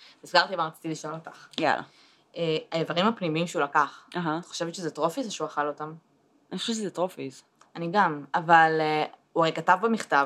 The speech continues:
Speaker 1: שהוא אכל
Speaker 2: כן,
Speaker 1: את החצי
Speaker 2: הוא
Speaker 1: השני,
Speaker 2: כתב
Speaker 1: אבל
Speaker 2: שהוא
Speaker 1: זה
Speaker 2: נשנש את הכליה, אבל
Speaker 1: זה אולי המטרה לזעזע ולהפחיד,
Speaker 2: כן,
Speaker 1: אה,
Speaker 2: אני
Speaker 1: זה
Speaker 2: חושבת, אני
Speaker 1: נשנש
Speaker 2: חושבת
Speaker 1: את הכליה.
Speaker 2: אני, אני לא... קשה לי לדמיין אותו כקניבל, זה לא,
Speaker 1: אני
Speaker 2: זה לא
Speaker 1: גם חשבתי
Speaker 2: מחזיק
Speaker 1: שזה
Speaker 2: לי
Speaker 1: טרופיס.
Speaker 2: גם,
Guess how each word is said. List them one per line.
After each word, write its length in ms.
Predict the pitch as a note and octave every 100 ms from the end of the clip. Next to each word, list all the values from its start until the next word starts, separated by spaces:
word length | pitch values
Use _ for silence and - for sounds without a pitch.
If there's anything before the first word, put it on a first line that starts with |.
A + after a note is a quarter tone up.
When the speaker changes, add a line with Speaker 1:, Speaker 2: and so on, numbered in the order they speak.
| -
Speaker 1:
שהוא 160 | -
אכל 80 | D3
Speaker 2:
כן, 240 | A#3 G#3 F3+
Speaker 1:
את 40 |
החצי 200 | F3+ D#3+
Speaker 2:
הוא 60 | D3+
Speaker 1:
השני, 140 | F#3+
Speaker 2:
כתב 140 | C#4 A#3
Speaker 1:
אבל 100 | G#3
Speaker 2:
שהוא 120 | A#3+
Speaker 1:
זה 60 |
Speaker 2:
נשנש 380 | G#3 - F#3+ F#3+
את 80 | -
הכליה, 580 | F#3+ D#3 D3+ C#3+ C#3 C3
אבל 540 | - E3 E3 F#3 F#3 F#3
Speaker 1:
זה 40 |
אולי 140 | F#3+ F#3+
המטרה 440 | G3 F#3+ F3 F3
לזעזע 480 | E3+ E3 D#3 D3+ D#3
ולהפחיד, 420 | D3+ C#3 - - A#3
Speaker 2:
כן, 160 | G3 E3
Speaker 1:
אה, 60 | D#3+
Speaker 2:
אני 100 | E3+
Speaker 1:
זה 60 |
Speaker 2:
חושבת, 440 | C#3+ - F#3 F3+ - -
אני 60 | -
Speaker 1:
נשנש 280 | F#3 F#3 F3
Speaker 2:
חושבת 120 | -
Speaker 1:
את 160 | - -
הכליה. 280 | D#3 C#3+ - G3+ - - - - - -
Speaker 2:
אני, 340 | F#3 G3 C#3+
אני 220 | F#3 G3+
לא... 480 | G3 G3 G3 F#3 F3 - C2+ -
קשה 340 | - G3 G#3+ G3
לי 280 | G#3 G3 E3+
לדמיין 420 | D#3+ E3 D#3+ D#3
אותו 160 | D#3+
כקניבל, 640 | D#3 D#3 D#3 D3+ D3+ C#3+ C#3+
זה 120 | C#3+
לא, 380 | D3 D#3+ D#3 - _ - - _ - -
Speaker 1:
אני 100 | E3
Speaker 2:
זה 100 | F#3+
לא 80 | A3
Speaker 1:
גם 120 | -
חשבתי 140 | -
Speaker 2:
מחזיק 240 | F#3 A#3 A#3
Speaker 1:
שזה 80 | A3+
Speaker 2:
לי 480 | A#3 A3+ A3 G#3 E3
Speaker 1:
טרופיס. 80 | G3
Speaker 2:
גם, 220 | F#3+ F3+